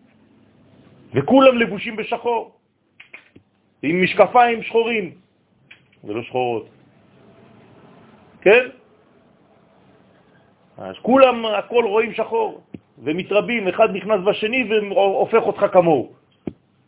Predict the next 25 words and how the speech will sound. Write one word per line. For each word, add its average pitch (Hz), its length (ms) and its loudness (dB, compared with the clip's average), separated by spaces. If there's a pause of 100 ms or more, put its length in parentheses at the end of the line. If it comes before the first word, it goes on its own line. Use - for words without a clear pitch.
(240)
נכון? 254 320 4
אם 220 140 -8
הוא 208 100 2
נוגע 208 280 4
בך 190 180 -2
יותר 190 260 0
מדי 185 340 0
זמן, 240 320 -2
אז 240 160 -10
אתה - 80 -8
הופך 214 200 -4
להיות 214 240 -6
כמוהו 202 300 0
בטומאה. 156 420 -4 (2500)
זה 131 260 -2
ממש 359 400 4
ככה. 415 440 0 (1400)
זה 139 300 0
עולם 202 340 4
הריבוי, 185 440 -4
ולמה 190 260 4
זה 180 80 -2
נקרא 180 260 -2
ערב 147 280 -2
רב? 107 260 -2